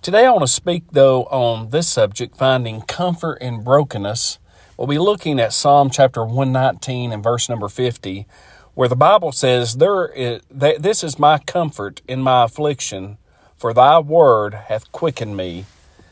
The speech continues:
You know, life is often marked by seasons of brokenness and even hurt, and we all face challenges and disappointments and pains that can really leave us feeling shattered and even weary. And it's in those moments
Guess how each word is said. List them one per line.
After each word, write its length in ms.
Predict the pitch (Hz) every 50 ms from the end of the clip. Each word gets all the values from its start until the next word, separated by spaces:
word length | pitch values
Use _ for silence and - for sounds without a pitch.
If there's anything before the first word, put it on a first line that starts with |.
| _ _ _ _ _ _ _ _ _ _ _ _
You 100 | - 147
know, 180 | 160 175 185 180
life 480 | - - 143 151 180 202 220 208 -
is 140 | 156 135 123
often 480 | - 120 139 151 160 156 - - 123 120
marked 340 | 127 127 139 139 120 - 117
by 120 | 117 117
seasons 600 | 117 - - - 156 156 151 131 127 120 110 101
of 140 | 107 98 107
brokenness 600 | 123 123 131 131 127 - 131 131 131 127 - -
and 80 | 110
even 200 | 120 123 117 110
hurt, 420 | 107 113 123 117 113 104 - - -
and 180 | 107 120 120
we 120 | 127 135 143
all 260 | 156 180 175 165 151
face 320 | - - 131 127 120 -
challenges 760 | - - - 135 131 135 143 143 131 127 131 135 139 139 127
and 160 | 120 104 104
disappointments 680 | 101 120 127 - 127 - - 127 123 110 123 127 131 -
and 120 | 101 107
pains 480 | - 123 131 135 135 139 139 135 131 - - - - - - -
that 120 | - -
can 120 | - 135 143
really 260 | 156 196 214 202 160
leave 280 | 143 147 156 156 147 147
us 160 | 139 135 -
feeling 340 | - 139 139 139 135 120 113
shattered 480 | - - - 131 135 143 147 143 127
and 140 | 113 107 127
even 240 | 143 143 123 110 110
weary. 500 | 120 139 151 139 120 95 76 67 98 107 _ _ _ _ _ _ _ _ _ _ _ _ -
And 100 | 147 147
it's 140 | 160 -
in 140 | 240 240 226
those 240 | 214 202 185 165 -
moments 420 | 180 180 180 175 151 131 123 -